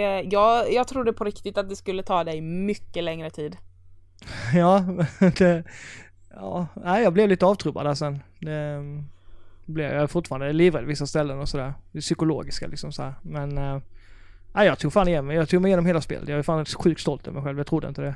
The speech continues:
Speaker 2: Ni som har sett när jag spelade på YouTube, eh, min ångest där. Eh, det var väldigt, och jag satt och spelade på kvällarna också.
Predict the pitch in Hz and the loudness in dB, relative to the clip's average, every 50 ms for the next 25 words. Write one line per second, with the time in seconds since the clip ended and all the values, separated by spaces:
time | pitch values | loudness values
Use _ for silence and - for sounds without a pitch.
0 | - - - 185 175 - - 165 160 156 - 196 175 - - - 170 165 143 - | -8 -2 0 2 2 2 2 2 2 4 6 6 6 4 4 0 0 0 2 4
1 | 180 175 165 160 156 156 147 - - 160 156 151 151 160 165 156 135 - - - | 4 4 4 4 4 2 2 2 2 2 4 4 4 6 6 4 4 2 -2 -6
2 | - - - 139 135 135 135 139 147 151 143 147 143 131 127 131 131 - - - | -6 -4 -4 -4 -4 -4 -4 -4 -4 -4 -4 -4 -6 -6 -8 -8 -8 -8 -8 -8
3 | - - - - - - - _ - - - - - - - - - - - - | -8 -10 -12 -16 -20 -20 -20 _ -20 -20 -20 -20 -18 -18 -18 -18 -20 -20 -20 -20
4 | - - - - - - - - - - - - - - - - - 135 - - | -20 -20 -20 -20 -20 -20 -20 -18 -16 -14 -12 -12 -10 -10 -10 -12 -12 -14 -16 -18
5 | - - - 156 156 156 160 151 147 - - - 170 165 156 - 170 160 - - | -20 -10 -6 -2 0 0 0 0 -2 -6 -6 -2 0 0 0 0 0 -4 -2 -2
6 | 175 151 139 135 - - - - 226 202 139 - - 147 - - 139 | -2 -2 -2 -2 -6 -2 0 0 0 0 0 -4 -6 -6 -8 -8 -12